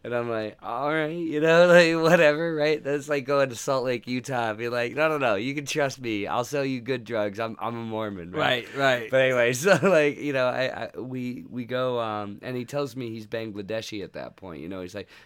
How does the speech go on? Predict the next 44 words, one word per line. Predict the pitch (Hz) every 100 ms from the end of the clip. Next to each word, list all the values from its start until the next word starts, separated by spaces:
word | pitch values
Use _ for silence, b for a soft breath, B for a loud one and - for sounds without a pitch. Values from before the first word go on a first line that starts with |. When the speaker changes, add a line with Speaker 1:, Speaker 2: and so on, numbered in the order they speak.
| B
Speaker 1:
"Bangladeshi," | 104 135 131 120 127 110 98 90 87
you | 95
know, | 95 95
like, | 90 90 - _
to | 110 101
kinda, | 117 110 107
like, | 101
say, | - 120 101
"I'm | 92 104
not," | 107 104 95
f-, |
I | 123 98 117
don't | 120
know | 104 95
what | 104
he | 110
was | 101 -
saying, | 85 85
like, | 95
Speaker 2:
Yeah. | 123 85
Speaker 1:
some, | - - - - 107
some | 90
racist | 90 87 85 87
shit, | - 98 92
I | 95
guess, | 98 92
<laughs> | 98
but, | 139
like, | 185 180 151
you | 180 185 190
know, | 208 180 180
so | - 131 110 B B B B
we | 135 139
go | 143
down | 135 127
into | 123 123
the | 107 98
subway, | - 143 120 95 92 90 B B B
and | 123 113 107 85
this | 117 107 -
fucking | - 135 117 110 101
dude, | 120 131 123 107 87 - _ _ _
you | 117 113
know | 101 95 85